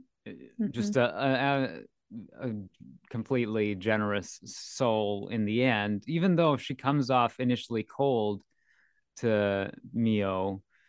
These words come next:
Speaker 1: In the first scene you see of Mio trying to snuggle up to Kineko, Kineko's kind of nonplussed. Uh,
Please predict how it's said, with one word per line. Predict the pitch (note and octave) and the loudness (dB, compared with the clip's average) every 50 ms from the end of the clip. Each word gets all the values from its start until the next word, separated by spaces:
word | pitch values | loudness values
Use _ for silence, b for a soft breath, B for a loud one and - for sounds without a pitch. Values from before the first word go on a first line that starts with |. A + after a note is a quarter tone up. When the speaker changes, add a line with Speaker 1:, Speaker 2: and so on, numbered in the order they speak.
| _ _ _ - | _ _ _ -12
Speaker 1:
In | - A2+ G#2 - A#2+ A2 G#2+ G#2+ G#2 G#2+ - - | -10 -8 -4 -2 0 2 2 2 0 0 -2 -6
the | G#2 G2+ | -10 -8
first | - - A#2+ A2 - - - | -4 -2 -2 -2 -2 -4 -6
scene | - A#2+ A2 G#2+ G#2 G#2 G2+ | -4 -2 -2 0 0 -2 -2
you | G2+ G2 F#2 | -2 -4 -6
see | - - - G#2+ G2+ G2 | -8 -6 -6 -4 -2 -2
of | G2 F#2 - | -2 -4 -4
Mio | G2+ G2+ G2+ G2+ G2 G2 F#2+ | -4 -4 -2 -2 -2 -4 -4
trying | - - A2+ G2+ F#2+ G2 F#2 | -4 -2 -2 -2 0 -2 -4
to | - G#2 G2 F#2 | -4 -4 -4 -4
snuggle | - - - G#2 G2+ G2 F#2+ F#2+ | -6 -6 -6 -4 -4 -2 -2 -4
up | F#2+ F#2 _ _ _ _ _ - | -4 -4 _ _ _ _ _ -14
to | - G#2 G2 F#2+ F#2 F#2 F#2 F#2+ - - - - - _ - | -8 -6 -4 -4 -2 -4 -4 -6 -8 -10 -14 -18 -20 _ -6
Kineko, | - A#2+ G#2+ G2 - - G2+ F#2+ F#2 F#2 G2 F#2+ F#2+ - - | -2 -2 -2 -2 0 0 0 0 0 0 -2 -2 -6 -6 -4
Kineko's | A#2+ G#2 G2+ - - F#2+ G2 G2 F2 - | -2 -2 -2 -4 -4 -4 -4 -4 -4 -6
kind | - - G2+ G2 F#2+ | -4 -4 -2 -2 -2
of | G2 F#2+ F2+ - - _ - | -4 -6 -8 -12 -16 _ -8
nonplussed. | G#2+ G2+ F#2 F#2 F#2 F2 - - G2 F#2 F#2+ - - - - - _ _ _ _ _ _ _ _ _ _ _ _ - | -4 -2 -2 -2 -2 -4 -2 -2 0 0 0 -2 -6 -16 -18 -20 _ _ _ _ _ _ _ _ _ _ _ _ -10
Uh, | F#2+ F2 E2+ F2 F#2 | -8 -6 -6 -6 -6